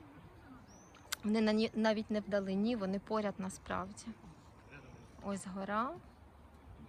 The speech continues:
і вдалині гори також. Навколо озера трошки поросло очеретом, але воно від цього не стає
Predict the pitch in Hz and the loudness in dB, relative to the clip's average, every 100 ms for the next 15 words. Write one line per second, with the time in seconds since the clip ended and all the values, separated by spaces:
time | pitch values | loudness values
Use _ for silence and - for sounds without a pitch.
0 | - - 254 - - 202 202 202 202 185 | -10 -6 -6 -6 -8 -2 0 2 2 2
1 | 185 185 190 196 202 - 196 - 226 - | 0 0 -2 -2 -6 -6 -8 -8 -10 -12
2 | - - - - - - - - - - | -12 -18 -20 -18 -18 -18 -20 -20 -18 -16
3 | - - - - - - - - 220 220 | -16 -20 -20 -20 -20 -20 -20 -4 -4 0
4 | 247 240 233 220 226 226 220 - 220 - | 4 4 6 4 4 2 -2 0 -2 -2
5 | 226 214 208 208 - 208 - 214 - 240 | -6 -2 0 0 2 0 2 0 0 2
6 | 349 415 220 208 214 202 202 214 214 240 | 4 2 2 2 2 0 0 4 6 6
7 | 294 - - - - 214 - 226 247 247 | 4 0 -14 -16 -2 -2 6 6 8 8
8 | 208 208 - 208 202 214 226 | 8 6 -2 -2 4 6 4